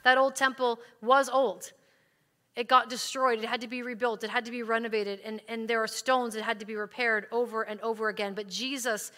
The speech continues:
the living stone, is alive and perfect forever, never has to be replaced, never has to be renovated, is never in danger of being torn down. The Old Testament,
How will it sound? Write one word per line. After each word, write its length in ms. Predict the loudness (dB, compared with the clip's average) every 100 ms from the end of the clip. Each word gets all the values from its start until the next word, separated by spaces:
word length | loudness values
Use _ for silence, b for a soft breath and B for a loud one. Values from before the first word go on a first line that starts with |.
| B B -6
the 80 |
living 580 | 0 2 2 0 -4 -2
stone, 540 | -6 -2 -2 -2 -8 -14 b b b b _
is 140 | -2 0
alive 600 | 4 8 10 10 6 0
and 120 | -10
perfect 480 | -6 -6 -4 -6 -6
forever, 440 | -10 -4 0 0 0
never 400 | 2 4 4 0
has 440 | 6 6 6 2
to 80 | -8
be 140 | -6
replaced, 520 | -4 -4 0 -2 0 0
never 180 | 0
has 300 | 4 4 4
to 80 | -4
be 140 | -8 0
renovated, 600 | 0 2 -2 -4 -6 B B B
is 180 | -8 2
never 300 | 4 6 4
in 260 | 0 -4 2
danger 520 | 2 2 -2 -2 -2
of 160 | -2
being 240 | -2 -6 -6
torn 380 | -4 -4 -4 -6
down. 320 | -10 -14 -20 _ _ _ _ _ _ _ _ B B B 2
The 80 |
Old 180 | 4 4
Testament, 520 | 2 2 2 -2 -2